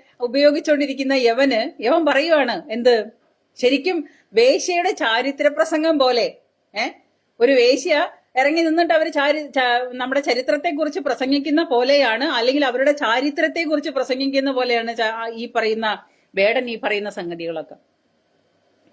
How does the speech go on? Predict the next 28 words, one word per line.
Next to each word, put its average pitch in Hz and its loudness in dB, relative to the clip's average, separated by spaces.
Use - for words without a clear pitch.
"ഞാൻ 269 2
ഭയങ്കര 302 2
പരിശുദ്ധയാണ്, 294 0
ഞാൻ 285 0
ഇതുവരെ, 294 2
ഞാൻ 254 -4
കന്യകയാണ്, 302 0
ഞാൻ 294 -2
പരിശുദ്ധയാണ്, 277 0
എന്നെ 277 -4
ആരും 277 0
തൊട്ടിട്ടില്ല 294 -2
ഇന്ന് 285 2
വരെ, 294 0
എന്റെ 254 0
വെ-, 226 2
വെർജിൻ 247 2
ആയിട്ടുള്ള 294 0
അല്ലെങ്കിൽ 277 4
എന്റെ 262 2
ചാരിത്രം 277 0
ആരും 277 2
കവർന്നെടുത്തിട്ടില്ല" 302 0
എന്നൊരു 285 2
വേശ്യ 262 2
ഇറങ്ങി 269 0
നിന്ന് 277 0
പ്രസംഗിച്ചാൽ 220 -4